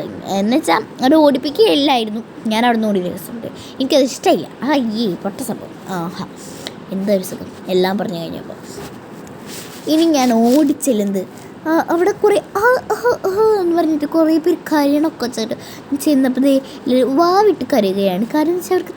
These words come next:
തല കറങ്ങിയിട്ട് ഒരു സാധനം കാണണ്ടാവില്ല. അപ്പോൾ അതെനിക്ക് ഭയങ്കര ഇഷ്ടം. "ചേട്ടാ, ചേട്ടാ, ടിക്കറ്റ് എന്നെ എത്രയാ?"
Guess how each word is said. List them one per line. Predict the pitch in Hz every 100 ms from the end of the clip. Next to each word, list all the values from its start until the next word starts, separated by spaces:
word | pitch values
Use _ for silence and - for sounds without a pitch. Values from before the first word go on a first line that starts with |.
| 392
തല | 370 427 453
കറങ്ങിയിട്ട് | 415 320 294 285 302 285 - - -
ഒരു | 330 349
സാധനം | 359 - 370 392 415 359
കാണണ്ടാവില്ല. | 285 190 175 170 170 - - - - - - -
അപ്പോൾ | 226 208 -
അതെനിക്ക് | 277 330 349 311
ഭയങ്കര | 285 240 247
ഇഷ്ടം. | - 262
"ചേട്ടാ, | - 302 370
ചേട്ടാ, | 302 320 339
ടിക്കറ്റ് | 247 - 311 349
എന്നെ | 330 254 277
എത്രയാ?" | - 330 -